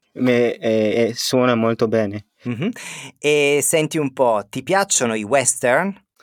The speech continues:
Speaker 1: Eh, anche, sì. Ehm, eh, più, ehm,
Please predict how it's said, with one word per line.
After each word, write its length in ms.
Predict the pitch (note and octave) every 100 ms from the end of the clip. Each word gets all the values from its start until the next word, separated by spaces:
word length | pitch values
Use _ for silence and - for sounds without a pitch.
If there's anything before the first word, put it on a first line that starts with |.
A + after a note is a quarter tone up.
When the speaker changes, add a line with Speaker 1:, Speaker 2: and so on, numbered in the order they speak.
| _
Speaker 1:
Eh, 180 | - C3+
anche, 460 | C#3 D#3 G#3 A#2+ A2+
sì. 360 | - E3 C3+ B2 _
Ehm, 640 | - B2 A#2+ A#2 A2+ A2 A2 - - - - -
eh, 280 | - B2 A2+
più, 320 | - D3+ E3+ -
ehm, 840 | A2+ G#2+ G#2 G#2 G2+ G2 G2 G2+